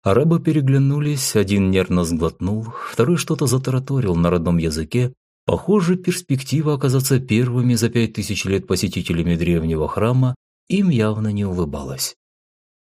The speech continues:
Девушка слегка понимала их язык, она гневно взглянула на избранных ею в помощники и пренебрежительно ответила: "Да нет там никаких джиннов,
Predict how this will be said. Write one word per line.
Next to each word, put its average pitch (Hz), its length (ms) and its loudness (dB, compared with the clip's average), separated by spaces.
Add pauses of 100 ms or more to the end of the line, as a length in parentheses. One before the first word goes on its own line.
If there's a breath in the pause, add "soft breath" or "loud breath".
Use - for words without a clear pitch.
Девушка 151 440 0
слегка 135 340 0
понимала 127 420 2
их 78 160 -2
язык, 78 520 -2 (340)
она 98 220 2
гневно 104 400 2
взглянула 101 580 0
на 85 140 2
избранных 90 580 0
ею 85 240 2
в - 80 -12
помощники 107 640 -2
и - 240 -2
пренебрежительно 135 920 -2
ответила: 78 640 -8 (680)
"Да 160 200 2
нет 131 260 2 (100)
там 87 160 2
никаких 92 400 0
джиннов, 90 640 0